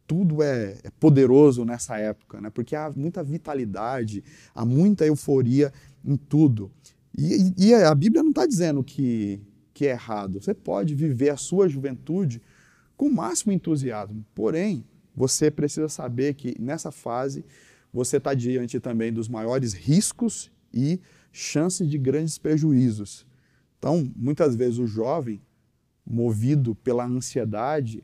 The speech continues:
acaba cometendo grandes erros que marcam pra sempre a sua vida. Geralmente, os maiores erros nossos,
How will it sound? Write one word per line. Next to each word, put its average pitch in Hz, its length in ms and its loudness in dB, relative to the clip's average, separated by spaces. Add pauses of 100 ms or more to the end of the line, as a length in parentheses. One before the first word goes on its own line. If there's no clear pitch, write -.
(120)
acaba 156 520 -6
cometendo 147 600 -6
grandes 131 640 0
erros 123 380 -8
que - 180 -12
marcam 147 600 -10 (160)
pra 156 180 -10
sempre 160 520 -8 (440)
a - 100 -8
sua 147 240 4
vida. 117 300 2
Geralmente, 147 560 0
os 139 60 -4
maiores 139 540 -2
erros 123 380 0
nossos, 107 680 -10